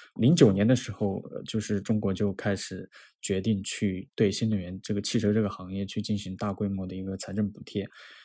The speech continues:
到二零一零年实施。呃，我看过一个统计数据是说，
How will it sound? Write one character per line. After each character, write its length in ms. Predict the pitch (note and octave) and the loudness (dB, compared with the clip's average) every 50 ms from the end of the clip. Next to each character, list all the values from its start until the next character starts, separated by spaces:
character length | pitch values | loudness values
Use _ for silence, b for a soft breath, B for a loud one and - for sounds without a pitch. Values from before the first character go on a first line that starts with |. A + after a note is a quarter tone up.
| b b _ | b b _
到 160 | - A2+ G#2+ | 0 2 2
二 200 | - - B2 A2+ | 2 4 4 4
零 120 | G2+ G#2+ | 6 6
一 80 | A#2+ B2 | 6 6
零 180 | A2+ G#2 F2+ F#2 | 4 4 0 0
年 320 | F#2 F#2 F2+ F#2 F#2+ G2 | -4 -6 -6 -6 -6 -6
实 280 | F#2+ - - - G2 F2+ | -6 -6 -4 -4 -4 -4
施。 320 | - - - G#2 G2+ G#2 b b b b b b b b b b _ - | -4 -2 -2 -2 -4 -4 b b b b b b b b b b _ 2
呃， 100 | G#2 G2+ | 4 4
我 180 | - A2+ A#2 A#2+ | 6 8 6 6
看 240 | A#2 - G3+ G3+ F#3+ | 6 6 4 6 8
过 100 | E3+ B2 | 8 8
一 80 | G#2+ | 8
个 120 | A2+ B2+ C3+ | 8 6 4
统 240 | - - G#2+ G#2 F#2+ | 4 4 2 2 4
计 120 | - C3+ | 4 2
数 240 | C#3 C#3 - F#3+ D#3 | 2 4 4 4 2
据 300 | A#2+ - A#2 G#2+ - - - | 4 4 2 2 2 0 -4
是 260 | - - - - C#3+ | -4 -6 0 0 0
说， 420 | C3+ - - D3+ C#3+ C#3 C3+ C#3 | 0 2 4 6 8 8 8 6